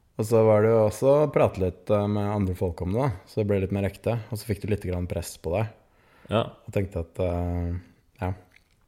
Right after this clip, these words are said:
Speaker 1: Eh, ja, litt press på deg. Og så var det også smart å få kjæresten din på, eh, til å eie de snusboksene og selge, selge det til deg
Speaker 2: <laughs>
Speaker 1: dyrt.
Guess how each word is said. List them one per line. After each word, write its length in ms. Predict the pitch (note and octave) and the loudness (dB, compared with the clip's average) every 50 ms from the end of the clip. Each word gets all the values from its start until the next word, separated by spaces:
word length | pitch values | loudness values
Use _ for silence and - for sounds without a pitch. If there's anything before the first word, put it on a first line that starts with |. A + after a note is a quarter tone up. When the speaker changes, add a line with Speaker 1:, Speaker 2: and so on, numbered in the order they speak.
| _ _ _ _ _ _ _ - - _ _ _ _ _ _ _ _ _ _ _ _ A#2 | _ _ _ _ _ _ _ -20 -20 _ _ _ _ _ _ _ _ _ _ _ _ -12
Speaker 1:
Eh, 340 | G#2 G2 G2+ G#2 A2 A2+ A2+ - _ _ - | -10 -8 -8 -8 -10 -10 -12 -14 _ _ -8
ja, 120 | - G2+ - - - | -8 -8 -6 -4 -4
litt 120 | A2+ G#2+ - | -4 -2 -2
press 140 | G2+ F#2 | -2 -2
på 120 | - - F#2+ | -2 0 -2
deg. 160 | G#2+ B2+ C#3+ - - - - - - | 0 -2 -4 -8 -12 -20 -20 -18 -10
Og 40 | - | -2
så 40 | G#2 | 2
var 100 | A2 A2 | 4 4
det 80 | A2 G2 | 4 4
også 140 | - A2 - | 0 -2 0
smart 340 | A2+ G#2 G2 F#2+ F#2 - - | 0 0 0 0 -2 -4 -6
å 80 | G2+ G2 | -8 -6
få 760 | - - G2 F#2+ F#2+ F#2+ F#2+ F#2+ F#2 F#2+ F#2+ F#2+ F#2+ F#2+ G2+ G2 | -4 -2 0 2 2 2 2 2 0 0 0 -2 -2 -2 -4 -2
kjæresten 380 | - G2+ F#2+ F#2+ - - G2 F#2 | -2 -2 -2 -4 -4 -8 -8 -6
din 160 | F2 F2 F2+ | -6 -6 -6
på, 600 | - - G2 F#2 F2+ F2+ F2+ F2+ F2+ F2+ F#2 F#2+ F#2 - _ _ _ _ _ _ _ _ _ _ _ _ _ _ _ _ _ _ _ _ _ _ _ _ - | -6 -4 -4 -4 -2 -2 -4 -4 -6 -6 -8 -10 -12 -16 _ _ _ _ _ _ _ _ _ _ _ _ _ _ _ _ _ _ _ _ _ _ _ _ -8
eh, 680 | G2+ F#2+ F#2+ F#2 F#2 F#2+ F#2+ F#2+ F#2 F2+ F2+ F2+ F#2+ G#2 G#2+ B2 C#3 - | -6 -4 -2 -2 -2 -2 -4 -4 -4 -4 -4 -4 -6 -8 -10 -12 -12 -4
til 120 | - G2 | 0 2
å 100 | F#2+ G2 | 4 4
eie 300 | G2+ G#2 G2 F2+ E2+ E2+ E2+ | 4 4 2 2 0 -2 -2
de 300 | F2+ F2 F2 F2 F2+ F2+ | -2 0 0 0 -2 -4
snusboksene 840 | F2 - F2+ E2+ D#2+ - - D#2+ - - - G2+ A2 A2+ G#2+ G#2 G2+ | -4 -4 -4 -6 -6 -6 -8 -10 -8 -8 -6 -4 -2 -2 -2 -2 -2
og 60 | F#2+ F2+ | -2 -2
selge, 600 | - G#2 F2+ E2+ D#2+ E2 E2 E2 E2 E2 F2 E2+ | -2 -2 0 0 0 0 0 -2 -2 -2 -4 -2
selge 320 | - F#2+ F2+ E2+ E2 E2 | -2 -2 0 0 0 0
det 120 | E2 A#2+ A#2+ | 0 2 2
til 120 | F#2+ F#2 | 4 4
deg 220 | F#2 F#2 F#2 F#2 F2+ | 6 6 6 6 6
Speaker 2:
<laughs> 40 | |
Speaker 1:
dyrt. 360 | G2 A#2 A#2 - - - - | 6 4 4 2 -2 -12 -12